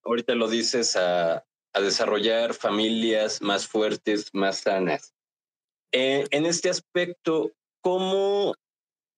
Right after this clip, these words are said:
nos podrías dar algunos consejos ahorita para los amigos y amigas de cómo encaminar o cómo usar estos videojuegos para encaminar a los más jóvenes o a las personas para que,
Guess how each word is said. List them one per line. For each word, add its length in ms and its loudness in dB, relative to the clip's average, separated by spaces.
nos 220 0
podrías 380 0
dar 120 2
algunos 440 0
consejos 880 -2
ahorita 720 0
para 220 2
los 240 -2
amigos 400 0
y 20 2
amigas 480 0
de 320 0
cómo 300 2
encaminar 960 0
o 200 -2
cómo 260 2
usar 300 0
estos 380 -2
videojuegos 1000 0
para 320 2
encaminar 760 0
a 100 2
los 220 0
más 260 0
jóvenes 640 0
o 100 2
a 40 0
las 180 0
personas 580 0
para 260 0
que, 300 -2